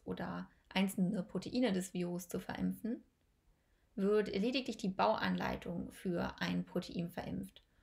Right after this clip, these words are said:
und damit die Proteinherstellung in unseren Körper verlagert. Der Grund, äh, dafür, warum wir nicht das Protein direkt verimpfen, sondern den Körper das Protein herstellen lassen,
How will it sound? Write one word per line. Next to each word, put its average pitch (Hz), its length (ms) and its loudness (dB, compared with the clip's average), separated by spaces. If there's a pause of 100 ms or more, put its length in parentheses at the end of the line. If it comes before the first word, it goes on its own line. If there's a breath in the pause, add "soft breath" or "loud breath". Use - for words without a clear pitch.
(160 soft breath)
und 180 380 2
damit 208 340 2
die 190 200 2
Proteinherstellung 214 1200 -2
in 190 140 0
unseren 196 340 4
Körper 185 320 -4
verlagert. - 540 -10 (1500 soft breath)
Der 208 100 4
Grund, 262 480 2 (100)
äh, 214 260 0
dafür, 214 600 -2 (340 loud breath)
warum 190 380 2
wir 190 440 0
nicht 185 600 -4
das 185 180 -2
Protein 196 680 -2
direkt 185 320 -2
verimpfen, 214 580 -4
sondern 190 280 2
den 180 160 0
Körper 208 320 0
das 185 200 -4
Protein 185 380 -4
herstellen 220 520 -4
lassen, 214 500 -4